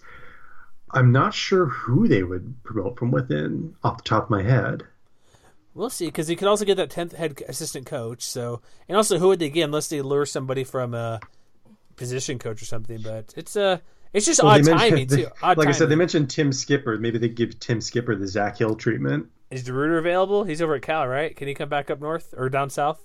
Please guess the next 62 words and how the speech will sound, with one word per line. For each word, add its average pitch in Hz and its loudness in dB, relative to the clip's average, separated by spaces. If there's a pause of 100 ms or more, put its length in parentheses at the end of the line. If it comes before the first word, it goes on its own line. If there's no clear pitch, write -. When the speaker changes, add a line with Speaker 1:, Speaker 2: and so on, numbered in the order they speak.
Speaker 1:
I, 131 2 (500)
I 123 4
think 127 4
he's 110 0
probably 98 0
a 95 2
little 95 2
too 139 4
expensive 120 2
and 107 2
a 101 2
little 101 10
too 101 10
not 104 2
well 110 2
liked. - 0 (480)
Speaker 2:
You - 8
can - 8
say 160 4
hated. 127 -6
It's 156 -12
okay. 143 -8 (1160)
Speaker 1:
He's 160 8
not 104 4
well - -6
liked. - -12
Speaker 2:
Okay, 135 -6
<laughs> - 0
okay. 202 0
I'll 196 6
let 196 4
you 185 -8
leave 160 -2
with 147 -10
well 139 -8
liked. 127 -8
Uh, 139 -6 (440)
I - -12
think 381 0
we're 359 4
good. 190 6
We've 156 0
gone 196 6
an 160 -6
hour. 156 4
I 160 6
don't 190 2
think 214 -4
there's 175 -6
anything 165 -4
else 156 -4
we 143 -8
should 135 -12
mention. 143 -4
Oh, 196 10
one 214 6
thing 226 -2
we 180 2
should 170 -8
mention 165 -8
super 170 -10
quick. 190 -6